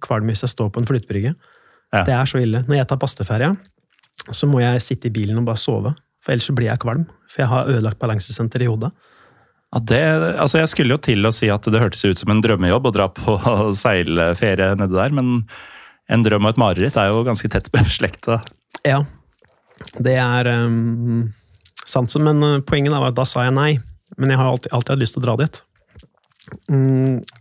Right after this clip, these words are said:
Speaker 1: men så har jo Kroatia har jo blitt veldig turistifisert.
Speaker 2: Mm.
Speaker 1: Montenegro begynner å bli det nå.
Speaker 2: Ja.
Speaker 1: Så det var egentlig tanken at jeg ville til Albania. Så har jeg ikke da fått gjort det, eller prioritert å dra til Gran Canaria, eller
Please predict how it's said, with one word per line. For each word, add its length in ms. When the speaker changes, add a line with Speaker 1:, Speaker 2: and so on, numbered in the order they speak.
Speaker 1:
men 420
så 220
har 180
jo 320
Kroatia 460
har 100
jo 60
blitt 180
veldig 240
turistifisert. 800
Speaker 2:
Mm. 220
Speaker 1:
Montenegro 560
begynner 220
å 40
bli 140
det 80
nå. 140
Speaker 2:
Ja. 100
Speaker 1:
Så 160
det 80
var 120
egentlig 260
tanken 300
at 140
jeg 100
ville 200
til 260
Albania. 440
Så 160
har 100
jeg 80
ikke 100
da 100
fått 220
gjort 100
det, 160
eller 160
prioritert 600
å 60
dra 160
til 120
Gran 160
Canaria, 400
eller 300